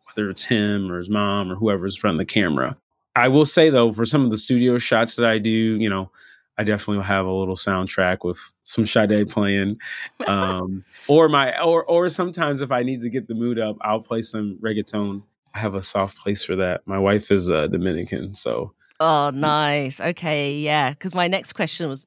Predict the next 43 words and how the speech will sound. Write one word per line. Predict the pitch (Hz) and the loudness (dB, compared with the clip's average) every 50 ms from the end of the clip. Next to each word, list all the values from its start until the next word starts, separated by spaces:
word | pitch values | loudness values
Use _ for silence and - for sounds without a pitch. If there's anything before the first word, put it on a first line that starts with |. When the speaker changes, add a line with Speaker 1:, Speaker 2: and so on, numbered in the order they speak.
| _ - | _ -12
Speaker 2:
the | 175 | -10
sounds | 156 - - - 165 160 160 160 165 165 170 165 - - | -8 -6 -2 -2 0 0 0 0 0 -2 -4 -6 -8 -10
to | - - | -12 -12
bring | 135 - - 160 165 156 147 143 143 143 147 139 - - - _ - | -16 -12 -6 -2 0 0 0 0 0 -2 -4 -6 -8 -16 -16 _ -4
the | 175 - - | -4 -2 0
energy | 151 165 156 160 135 - 156 156 - | 0 0 0 0 0 0 0 0 0
up. | - - 214 156 - - _ | 0 0 0 0 -2 -4 _
So | - - - 165 | -10 -8 -4 -4
it's | 151 139 - | -4 -4 -2
reggaeton | 175 170 165 160 160 - - - - 107 117 _ | -4 -4 -2 -2 -4 -8 -8 -12 -12 -14 -16 _
for | - 120 | -16 -16
you. | 104 98 101 101 - - _ _ _ _ _ _ _ _ _ - - | -14 -12 -12 -12 -14 -16 _ _ _ _ _ _ _ _ _ 0 4
Speaker 1:
Hands | 147 139 127 117 113 | 6 6 8 8 6
down. | 120 117 113 107 101 98 92 92 _ _ _ _ _ _ _ - | 6 6 6 2 2 0 -2 -8 _ _ _ _ _ _ _ -2
Speaker 2:
Right. | 190 208 | 0 2
Speaker 1:
Hands | 120 117 107 | 2 2 2
down. | 110 110 107 101 95 92 - 180 - | 2 2 2 0 -2 -4 -6 -4 -4
I'm | 123 110 | -4 -2
still | - - 170 160 | 4 6 8 8
working | 156 156 143 147 139 | 8 6 6 4 0
on | 135 127 | 0 0
my | 120 117 | 0 -2
Speaker 2:
<laughs> | |
Speaker 1:
Spanish, | 113 - 139 139 131 120 117 - - | -4 -6 -4 -4 -2 -4 -4 -6 -6
too, | 139 131 117 | -6 -6 -6
so | - 131 | -4 -4
I, | 123 117 131 123 113 - | -4 -4 -6 -6 -6 -8
I | 131 | -6
don't | 131 | -6
understand | 127 127 120 117 113 - 120 113 110 110 104 _ - | -4 -4 -4 -6 -6 -6 -8 -8 -8 -8 -10 _ -8
a | 107 | -6
little | 110 107 110 110 117 117 | -4 -2 0 0 0 0
bit | 110 123 120 | 0 0 0
of | 131 127 127 | 2 2 2
it. | 135 143 147 - _ _ _ _ _ _ _ _ _ _ _ - | 2 0 -2 -4 _ _ _ _ _ _ _ _ _ _ _ -8
It's | 170 165 - | -8 -4 -2
just | 240 220 - | -2 -4 -2
this | - 202 147 - - | -4 -4 -4 -6 -10
thing | _ - 143 143 147 151 151 147 143 135 127 123 120 117 117 _ _ _ _ _ _ _ _ _ _ _ - | _ -4 -2 0 2 2 2 2 2 2 0 -2 -4 -4 -8 _ _ _ _ _ _ _ _ _ _ _ -2
that | 127 113 113 104 | -2 0 0 0
gets | 131 135 - - - | -4 -4 -4 -4 -2
you | 123 | -2
moving. | 110 107 110 139 185 160 104 98 92 | 0 2 2 2 0 0 -4 -6 -6